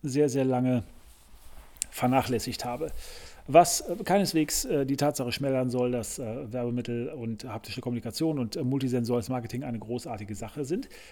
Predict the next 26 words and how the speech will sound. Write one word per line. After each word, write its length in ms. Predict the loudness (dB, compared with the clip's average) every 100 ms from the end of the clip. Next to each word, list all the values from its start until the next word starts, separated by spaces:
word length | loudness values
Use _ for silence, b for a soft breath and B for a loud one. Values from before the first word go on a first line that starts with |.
| B
Äh, 160 | 0 0
vor 160 | 2 2
allen 100 | 4
Dingen, 120 | 2
weil 140 | 2
wir 80 | 2
ja 40 |
da 140 | 0 -2
auch 260 | -6 -4
letztendlich 600 | -2 -2 -2 -4 -2 -6 -6
Copy 280 | -6 -4
drauf 340 | -4 -2 -2 -2
haben, 300 | -4 -4 -4
zum 160 | -4
Beispiel, 280 | -4 -4 -6
wenn 120 | -6
wir 60 | -6
einen 120 | -6
Claim 240 | -6 -6 -6
verwenden 480 | -6 -6 -6 -6
oder 220 | -6 -6 -4
so. 160 | -6 B B B B B B
Ähm, 500 | 4 4 4 0 -2 -4
dass 340 | -2 0 -2
wir 240 | 0 2 2
aber, 480 | 2 2 2 0